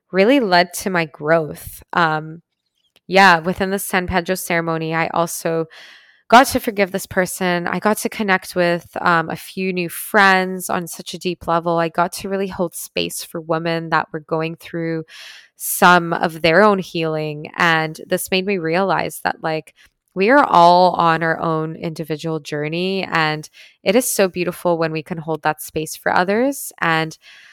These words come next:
I really felt like this was getting me closer and closer to what I really wanted to do, which is ultimately hold space for women in a ceremonial setting and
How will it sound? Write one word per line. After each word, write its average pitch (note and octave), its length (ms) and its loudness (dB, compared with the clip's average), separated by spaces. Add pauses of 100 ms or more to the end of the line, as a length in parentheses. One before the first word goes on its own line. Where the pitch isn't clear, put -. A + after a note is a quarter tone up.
(220)
I G3 80 2
really G#3+ 280 4
felt - 280 2
like F3 220 0 (520)
this F#3+ 320 2
was E3+ 220 -4 (140)
getting F3 300 0
me E3 140 -6
closer - 560 -6
and E3 140 -8
closer E3 440 -8
to E3 680 -6
what E3+ 240 0
I G3 60 6
really F3 280 0
wanted D#3 280 -2
to - 120 -14
do, E3+ 340 -2
which D3+ 220 -6
is D#3+ 300 -8 (720)
ultimately B3 500 2
hold F3+ 300 0
space - 360 -6
for E3+ 220 -8
women D#3 460 -2
in D#3+ 460 -6 (480)
a E3 220 6
ceremonial F3 680 0
setting D3+ 680 -4
and D#3 480 0